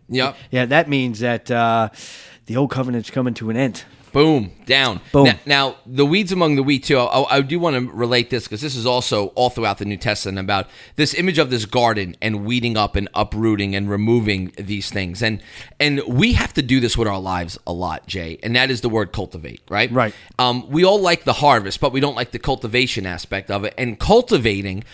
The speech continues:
Speaker 1: produces the best harvest. Think about it. Think about your lawn. Now, I live in Suffolk County, Long Island, New York. I live over in Oakdale, okay? And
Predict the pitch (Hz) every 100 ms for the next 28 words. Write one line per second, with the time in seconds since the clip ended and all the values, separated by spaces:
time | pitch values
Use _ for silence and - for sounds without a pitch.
0 | - 131 147 151 202 - 127 - 117 117
1 | 113 - 131 101 90 208 220 165 104 85
2 | - 208 196 202 131 123 113 98 98 160
3 | 196 147 - 123 - 110 95 87 - 104
4 | 98 85 82 82 - 92 82 73 - 98
5 | 117 135 123 131 90 80 67 - - 90
6 | 107 127 - - - - - 131 120